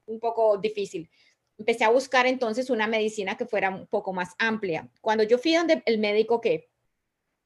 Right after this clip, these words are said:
imagínate que lo amo y lo adoro, que fue el que me ayudó muchísimo con Benjamín, eh, él me dijo, "Ana, vamos a empezar a hacerle este tratamiento",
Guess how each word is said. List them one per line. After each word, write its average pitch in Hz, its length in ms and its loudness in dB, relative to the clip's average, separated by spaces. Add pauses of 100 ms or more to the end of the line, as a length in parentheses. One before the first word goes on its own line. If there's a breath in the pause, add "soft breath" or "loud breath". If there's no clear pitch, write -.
imagínate 185 600 -2
que 202 120 -10
lo 190 160 0
amo 190 180 -2
y 208 60 -4
lo 214 80 2
adoro, 175 360 2 (320 soft breath)
que 214 140 0
fue 208 140 -4
el 202 80 -6
que 202 200 0
me 202 340 0
ayudó 185 420 2
muchísimo 196 500 -6
con 190 180 -4
Benjamín, 185 520 -4 (460 soft breath)
eh, 196 360 -2
él 226 180 0
me 262 160 2
dijo, 214 400 -2
"Ana, 226 340 0
vamos 196 300 -4
a 277 40 -2
empezar 247 320 -2
a 202 40 0
hacerle 214 280 -2
este 226 160 -2
tratamiento", 233 840 0